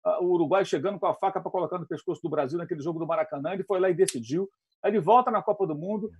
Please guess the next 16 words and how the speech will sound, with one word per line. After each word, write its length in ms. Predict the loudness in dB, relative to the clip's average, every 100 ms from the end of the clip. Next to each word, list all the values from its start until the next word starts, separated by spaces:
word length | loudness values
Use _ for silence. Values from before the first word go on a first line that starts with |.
| _ -10
e 80 |
vai 200 | 4 4
decidindo 400 | 4 -2 -6 -8
jogos 420 | 0 2 4 2 -6
numa 200 | -8 -8
atmosfera, 540 | -8 -8 0 2 2
num 120 | 0
ambiente 360 | -2 -4 -4 -8
muito 360 | -10 -8 -4
pior 400 | 4 8 8 6 2 _ _
do 140 | -8 2
que 80 |
as 100 | 4
outras 300 | 4 2 -4
Copas, 380 | 4 6 6 -2
que 180 | -4